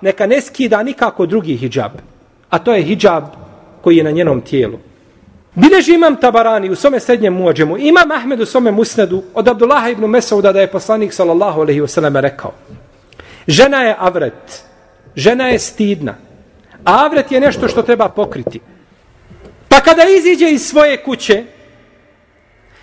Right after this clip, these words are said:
kaže, šeitan je uljepša u očima ljudi.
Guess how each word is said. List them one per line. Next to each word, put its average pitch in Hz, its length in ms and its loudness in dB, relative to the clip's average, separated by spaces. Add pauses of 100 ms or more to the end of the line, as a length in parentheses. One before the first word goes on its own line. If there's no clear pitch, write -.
kaže, 240 300 2
šeitan 285 480 0
je 254 100 0
uljepša 233 680 0 (120)
u 190 140 2
očima 220 360 -2
ljudi. 147 400 -2